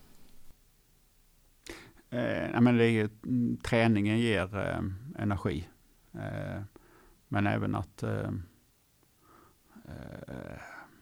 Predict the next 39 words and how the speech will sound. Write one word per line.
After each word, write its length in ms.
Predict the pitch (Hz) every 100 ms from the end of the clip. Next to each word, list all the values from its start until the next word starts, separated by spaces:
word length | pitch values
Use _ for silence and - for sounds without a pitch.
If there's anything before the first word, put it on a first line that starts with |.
| _ _ _ _ _ _ _ _ - 127
sitta 340 | - 113 - 107
och 60 |
dricka 200 | 110 -
en 80 | 104
kopp 160 | 104 -
kaffe 320 | 104 - 101
med 140 | 104
min 160 | 104 101
fru, 340 | 98 98 101
eller 140 | 98 101
det 80 |
behöver 200 | 98 92
inte 140 | 95 104
vara 100 | 101
något 280 | 98 - - _ _
speciellt. 840 | - - 104 - 107 98 - - - _ - - - _ -
Eh, 760 | 101 95 92 98 92 - - 92 101 _ _ _ _ _ _ _ - -
jag 180 | 123
har 80 | 120
inte 160 | 120 -
träffat 380 | 135 127 113 -
så 100 | 117
mycket, 480 | 117 117 113 107 95 101 127
eh, 320 | 104 101 98 101 _ _ - _ -
människor 420 | 110 110 107 101
privat, 680 | - 110 110 92 87 - -
eh, 420 | 147 110 110 - 107 107 - 117 - - _ - _ _
sista 540 | - - 113 - 113 110
åren, 200 | 104 104
så 100 | 110
jag 60 |
kan 100 | 107
ju 40 | 113
inte 100 | -
säga 280 | 117 117 107
det 80 |
sociala, 720 | 104 123 - 120 104 92 98
men, 260 | 107 107 107
eh, 180 | 107